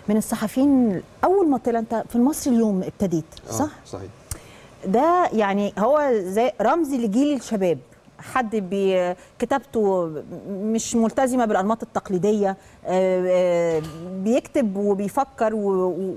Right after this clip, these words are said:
Speaker 1: وبيقول حاجات بطريقة شبابية جدًا، لدرجة إن في جيل كده بيبص لهيثم دبور على إنه إيه، له سكة جديدة كلها شبابية. ولما دخلت عالم الإنترنت أو الصحافة ال-، الإلكترونية كمان نفس الحكاية. واحد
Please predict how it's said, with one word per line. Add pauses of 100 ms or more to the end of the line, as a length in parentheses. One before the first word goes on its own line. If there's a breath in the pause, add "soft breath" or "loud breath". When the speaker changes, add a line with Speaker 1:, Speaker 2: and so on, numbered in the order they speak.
Speaker 1:
وبيقول
حاجات
بطريقة
شبابية
جدًا، (160)
لدرجة
إن
في
جيل
كده (400)
بيبص
لهيثم
دبور
على
إنه
إيه، (340 loud breath)
له
سكة
جديدة
كلها
شبابية. (220)
ولما
دخلت
عالم
الإنترنت
أو
الصحافة
ال-، (540 loud breath)
الإلكترونية
كمان
نفس
الحكاية. (460 loud breath)
واحد